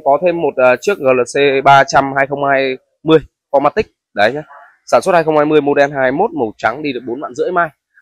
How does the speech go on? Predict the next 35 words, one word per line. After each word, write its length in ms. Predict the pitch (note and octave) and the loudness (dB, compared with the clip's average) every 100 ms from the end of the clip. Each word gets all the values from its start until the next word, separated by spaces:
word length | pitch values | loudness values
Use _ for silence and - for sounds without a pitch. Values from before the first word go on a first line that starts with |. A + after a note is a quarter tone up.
| _ | _
Và 80 | B2 D3+ | 0 0
hiện 120 | - | 0
tại 160 | D3 A2+ | 0 -2
chiếc 140 | E3 | -4
xe 120 | F3 D#3+ | -2 2
này 160 | B2+ A#2+ | 2 0
thì 120 | A#2+ | 0
em 120 | B2+ | 0
Triều 180 | B2+ B2 | 0 0
đang 160 | C3 C3+ | 0 0
có 160 | A#2 A#2 | 0 0
cái 100 | D3+ | -4
mức 140 | F3 | -6
giá 160 | C3+ A#2 | -2 0
bán 360 | A#2 A2+ C#3+ E3+ | 2 0 -2 0
là 340 | C3 A2+ G2+ - _ _ - _ _ _ _ _ - | 2 2 -2 -8 _ _ -20 _ _ _ _ _ -8
một 120 | C3 C#3 | -6 -4
tỷ 80 | G#2+ D#2 | -6 -6
sáu 200 | A2+ A#2 | -10 -6
trăm 240 | C3+ C3+ B2 - | -6 -8 -12 -12
tám 160 | B2 | -8
mươi 80 | D3 | -6
lăm 80 | C#3 | -8
triệu 100 | C3+ | -6
đồng 160 | B2 G#2+ _ - | -8 -8 _ -8
và 120 | G#2 | -6
vẫn 160 | B2 D#3+ | -6 -8
còn 160 | - A#2+ - | -8 -8 -6
thương 140 | B2+ | -6
lượng 140 | B2+ - C#3+ | -6 -8 -8
rất 100 | F#3 | -4
là 80 | D3 | -2
tốt 120 | E3 G3+ - | -4 -6 -8
khi 100 | |
mà 100 | C3+ | -8